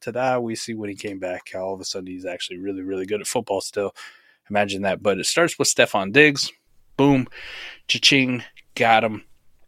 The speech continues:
We move on to Mike Evans. Uh, really, really good. Adam Thielen.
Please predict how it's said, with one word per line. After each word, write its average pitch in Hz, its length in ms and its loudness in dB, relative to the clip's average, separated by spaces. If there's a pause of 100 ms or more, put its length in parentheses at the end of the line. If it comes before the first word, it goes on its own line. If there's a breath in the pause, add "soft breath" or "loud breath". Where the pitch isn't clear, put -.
(440)
We 117 160 4
move 123 220 4
on 110 240 2
to 104 180 -6
Mike 95 320 -4
Evans. 123 540 -2 (160)
Uh, 90 200 -4
really, 101 340 0
really 98 240 -4
good. 123 380 -2 (680 loud breath)
Adam 175 300 2
Thielen. 95 580 -2